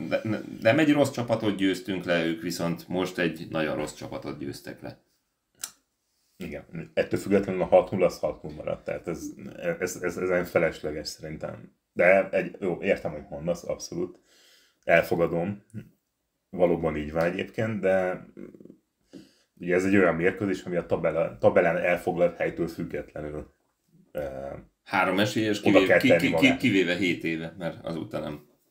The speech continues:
Speaker 2: Igen. Na, és akkor térjünk rá ma-
Speaker 1: Térjünk rá magára a mérkőzésre, amit egyébként a helyszínen tekintettünk meg.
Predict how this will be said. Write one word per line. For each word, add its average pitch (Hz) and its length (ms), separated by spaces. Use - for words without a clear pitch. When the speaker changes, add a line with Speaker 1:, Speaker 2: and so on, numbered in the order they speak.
Speaker 2:
Igen. - 380
Na, 98 100
és - 60
akkor 120 120
térjünk 101 360
rá 117 160
ma- 107 140
Speaker 1:
Térjünk 110 320
rá 101 100
magára 98 360
a 90 60
mérkőzésre, 92 600
amit 90 280
egyébként 92 360
a 90 60
helyszínen 90 460
tekintettünk 85 800
meg. 113 260